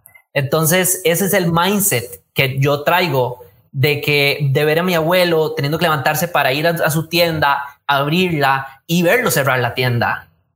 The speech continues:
Ya ahí eso es, ya eso es un cambio de mentalidad. ¿Por qué? Porque no es el, la típica persona que llega a las seis y media P M, es la típica persona que llega a las nueve, ¿verdad? Porque el que abre se levanta a las seis y el que cierra, cierra a las nueve. Entonces, esa es la mentalidad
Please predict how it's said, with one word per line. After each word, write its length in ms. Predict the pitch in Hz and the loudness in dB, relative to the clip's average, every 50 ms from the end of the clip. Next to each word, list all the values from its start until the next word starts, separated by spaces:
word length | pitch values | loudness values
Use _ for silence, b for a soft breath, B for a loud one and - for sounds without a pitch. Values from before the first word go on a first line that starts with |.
| _ _ _ _ _ - | _ _ _ _ _ -6
Ya 140 | 143 147 165 | -2 0 0
ahí 120 | 180 208 | 2 2
eso 140 | 226 - 233 | 0 0 0
es, 160 | 226 - - - | 0 -2 -2 0
ya 120 | 156 170 175 | 0 0 2
eso 100 | 175 208 | 2 0
es 80 | 196 | 0
un 160 | 214 214 185 | 0 -2 -2
cambio 320 | - - 185 196 202 196 202 | 0 0 0 0 0 0 -2
de 60 | 180 | -2
mentalidad. 480 | 151 131 120 127 123 131 151 175 180 170 B B B B B B B B _ | -2 -2 -2 -2 -2 0 2 0 0 -2 B B B B B B B B _
¿Por 200 | - 175 170 160 | -4 -2 -2 0
qué? 160 | - 208 208 | 0 0 0
Porque 360 | 175 - - 165 147 - 156 151 | -2 -2 -4 -4 -2 -2 -2 0
no 180 | 151 160 170 | 0 0 0
es 140 | 175 180 - | 0 0 0
el, 120 | 208 175 | -2 -2
la 120 | 190 180 180 | -2 -2 -2
típica 320 | 196 190 190 190 202 - | -4 -4 -2 -2 -2 0
persona 260 | - 143 139 160 180 | 0 0 0 0 0
que 80 | 170 175 | 0 0
llega 140 | 143 156 185 | 0 0 2
a 40 | 185 | 0
las 100 | 147 - | 0 -2
seis 140 | 160 156 - | -2 -2 -2
y 20 | |
media 220 | 170 175 185 - - | 0 0 0 0 0
P 160 | 135 143 175 | 0 0 0
M, 200 | 196 160 120 B B B B | 0 -2 -4 B B B B
es 100 | - 147 | -4 -2
la 80 | 151 151 | -2 -2
típica 300 | 160 180 165 202 226 202 | -2 -2 -2 -2 -2 -2
persona 280 | 185 160 143 170 202 202 | 0 0 0 0 0 -2
que 80 | 190 | -2
llega 160 | 151 160 208 | -2 0 0
a 40 | 214 165 | 0 2
las 40 | 131 | 0
nueve, 440 | 127 123 139 175 196 147 - - - _ _ _ _ _ _ _ _ _ - | 0 0 0 0 0 0 -2 -6 -12 _ _ _ _ _ _ _ _ _ -4
¿verdad? 280 | 123 143 175 190 - - - - - | -2 0 0 0 -2 -6 -10 -8 -6
Porque 220 | 143 139 - 156 | -4 -2 -2 -2
el 60 | 139 | 0
que 100 | 123 147 | 0 2
abre 260 | 143 147 170 190 214 208 | 2 2 2 2 0 0
se 60 | 208 | 0
levanta 300 | 196 180 185 185 - 214 | 0 0 0 0 0 0
a 20 | 202 | 0
las 120 | 190 160 | 0 0
seis 300 | - 208 214 240 233 - B B B - | 0 0 0 0 -2 -4 B B B -4
y 80 | 156 160 | -2 -2
el 60 | 131 | -2
que 100 | - 143 | -2 0
cierra, 240 | 127 156 165 185 170 | 0 0 0 0 0
cierra 180 | 170 180 175 175 | 0 0 0 0
a 40 | |
las 100 | 156 143 | 0 0
nueve. 360 | 147 143 147 147 156 165 B B B B B - | 0 0 0 0 0 -2 B B B B B -4
Entonces, 460 | 147 131 185 175 220 208 208 214 - - | -2 0 0 2 2 0 0 -2 -2 -2
esa 260 | 185 196 190 226 220 214 | -2 0 0 0 0 2
es 80 | 208 | 2
la 80 | 214 220 | 0 0
mentalidad 500 | 214 196 - 160 135 135 139 151 170 | 0 0 -2 0 0 2 0 0 0